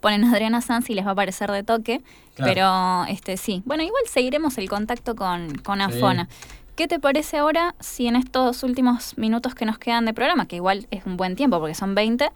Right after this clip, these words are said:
Speaker 1: vamos con una pausa musical, con una, eh, un ritmo así muy lindo y muy, muy ligero como fue esta nota de recién? ¿Viste esas canciones que te ponen como feliz?
Speaker 2: Me encanta.
Speaker 1: Bueno, se llama Abrigo de Abúa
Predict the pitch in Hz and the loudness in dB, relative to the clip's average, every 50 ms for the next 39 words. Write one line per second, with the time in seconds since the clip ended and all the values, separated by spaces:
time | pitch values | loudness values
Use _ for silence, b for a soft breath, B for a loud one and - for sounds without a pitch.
0 | B B B B B - 233 233 254 269 254 254 - - 233 220 233 247 247 240 | B B B B B 2 4 4 4 4 2 0 -4 -4 -2 0 2 2 4 4
1 | 233 220 214 202 190 202 240 247 254 285 262 240 240 - 226 220 262 269 294 302 | 4 2 2 2 0 2 0 0 2 2 0 0 0 -2 -2 0 2 2 2 0
2 | 311 - - - - - - - _ - - - 226 220 220 - 220 220 220 220 | -2 -8 -14 -20 -20 -20 -20 -20 _ -12 -6 -4 -4 -4 0 2 2 4 4 4
3 | 214 214 208 202 196 - 240 233 233 233 220 214 208 202 196 190 185 208 B B | 2 2 0 -2 -2 -2 0 2 2 4 2 2 2 0 0 -2 -4 -6 B B
4 | B B B B B B - - 208 202 - - 247 247 247 254 254 240 240 240 | B B B B B B -2 0 0 2 2 6 8 8 8 8 6 6 6 6
5 | 233 226 208 202 190 190 - - - - 208 208 - 269 254 247 262 277 269 269 | 6 4 4 2 0 -2 -4 -6 -8 -8 -8 -6 -4 0 2 2 4 4 4 4
6 | 277 269 285 285 262 233 214 220 233 233 240 233 - 226 233 247 254 247 247 - | 4 4 4 4 4 2 2 2 2 2 0 0 2 2 4 4 4 4 2 0
7 | - 247 240 233 196 185 196 - - 196 202 208 196 190 185 165 156 - 196 - | 0 0 0 0 0 -4 -4 -4 -2 -2 0 0 0 0 -2 -2 -4 -6 -8 -8
8 | - 208 190 180 165 165 - 180 180 180 190 185 185 170 175 175 - 180 160 170 | -6 -4 -2 -2 -2 -2 -2 -2 -2 2 2 2 2 2 0 -2 -2 -4 -4 -2
9 | 185 - 247 226 - 196 180 - 180 175 - 202 214 214 - 185 170 - - - | -2 0 0 0 0 -2 -4 -4 -4 -4 -2 -2 -4 -2 -2 -4 -6 -6 -6 -8
10 | 185 - 202 202 196 190 175 170 160 165 - 180 233 339 349 120 127 127 139 139 | -6 -2 -2 0 0 -2 -2 -4 -4 -4 -2 -2 -2 -2 0 0 0 2 2 2
11 | 127 120 123 - - - - - 190 185 185 170 185 - 208 - 220 208 208 - | 2 0 -4 -8 -14 -8 -2 2 2 2 2 2 -2 -4 -2 -2 0 2 2 2
12 | - 214 214 226 240 269 277 269 269 269 277 320 - 202 196 208 214 220 - 196 | 2 0 0 2 2 2 2 2 2 2 0 0 -2 -2 -2 -2 -2 -2 -2 -2
13 | 190 180 175 170 165 185 - | -2 -2 -2 -2 -4 -6 -10